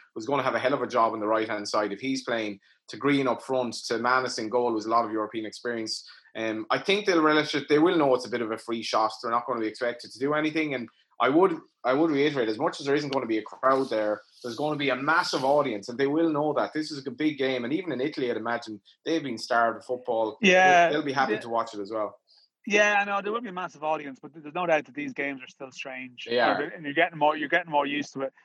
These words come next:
Speaker 2: Like, you will, you know, we'll see. Like, I suppose the one thing is you saw, even, like, some of, some of the Irish players that were in pre-season, like Matt Doherty and Shane Duffy, and that, like, really struggled. But Milan have still had a couple of pre-season games,
Speaker 1: Mm.
Speaker 2: you know. Um,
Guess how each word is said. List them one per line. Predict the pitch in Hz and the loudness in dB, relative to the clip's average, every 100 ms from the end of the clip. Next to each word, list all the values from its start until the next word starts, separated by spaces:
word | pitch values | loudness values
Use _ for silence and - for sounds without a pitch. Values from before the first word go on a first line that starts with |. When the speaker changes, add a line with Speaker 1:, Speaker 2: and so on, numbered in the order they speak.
| _ - | _ -6
Speaker 2:
Like, | 160 | -4
you | 254 262 | -4 -2
will, | 254 240 | -4 -2
you | 226 | -2
know, | 196 | 0
we'll | 185 | 0
see. | - 190 170 | 0 2 2
Like, | 143 | 0
I | 135 | -2
suppose | 139 226 | 0 -2
the | 180 | 2
one | 190 160 | 2 2
thing | 165 | -2
is | 151 | 0
you | 131 | -4
saw, | - 160 156 131 - _ _ _ _ _ | 0 4 6 4 -2 _ _ _ _ _
even, | - 196 175 165 139 | -2 0 2 2 2
like, | 160 135 | -2 -2
some | - 151 | -2 -2
of, | 147 | -2
some | - 170 | -2 2
of | |
the | 143 | 6
Irish | 147 165 151 | 6 4 0
players | - 147 139 131 | -4 -4 -4 -6
that | 151 | -12
were | 147 | -12
in | 135 | -14
pre-season, | - 147 135 147 143 135 131 | -8 -8 -6 -4 -4 -4 -6
like | 123 123 | -6 -2
Matt | 143 - | -4 0
Doherty | 139 151 - 143 135 | 0 0 -6 -8 -8
and | 127 143 | -8 -8
Shane | - 147 139 | -4 -4 0
Duffy, | 139 - 143 | -2 -2 -8
and | 139 | -6
that, | 139 | -6
like, | 131 135 | -6 -6
really | 151 | -6
struggled. | 131 - 151 151 | -4 -2 2 0
But | 131 139 - - _ | 0 -2 -4 -20 _
Milan | 160 160 180 | 2 4 4
have | 156 | 2
still | - 147 | -2 -2
had | |
a | 143 | -2
couple | 156 135 | -4 -6
of | 127 | -8
pre-season | 147 135 - 135 127 | -8 -10 -8 -8 -6
games, | 127 135 143 143 120 98 | 0 2 4 2 -2 -6
Speaker 1:
Mm. | 131 | -6
Speaker 2:
you | 127 | -2
know. | 131 131 131 151 | 2 2 0 -2
Um, | 143 131 127 | 0 0 -2